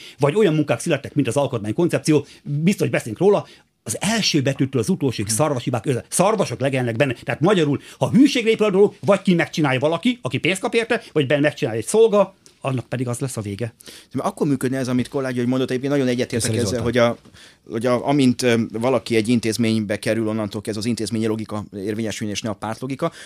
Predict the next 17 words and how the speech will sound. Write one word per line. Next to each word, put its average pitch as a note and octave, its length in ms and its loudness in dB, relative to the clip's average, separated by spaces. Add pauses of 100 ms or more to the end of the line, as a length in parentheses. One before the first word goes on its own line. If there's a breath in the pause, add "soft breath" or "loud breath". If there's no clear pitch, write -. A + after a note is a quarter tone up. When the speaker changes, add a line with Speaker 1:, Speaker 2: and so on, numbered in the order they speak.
Speaker 2:
Hogyha D3+ 220 -4
kivennénk B2+ 520 0
a C3 40 -6
jelölés A#2+ 520 0
jogát A#2+ 340 -4
a F3 40 -4
pártok D#3+ 420 -6
kezéből, F#2 400 -8
ugye G#2+ 120 -2
Speaker 1:
Úgy D#3+ 60 6
Speaker 2:
ez D3+ 60 4
Speaker 1:
van. B2+ 100 2
Speaker 2:
is A2 60 -2
az C#3+ 120 -4
alkotmánynak A#2+ 640 -2
a A2 60 -8
kérdése, F3 460 -6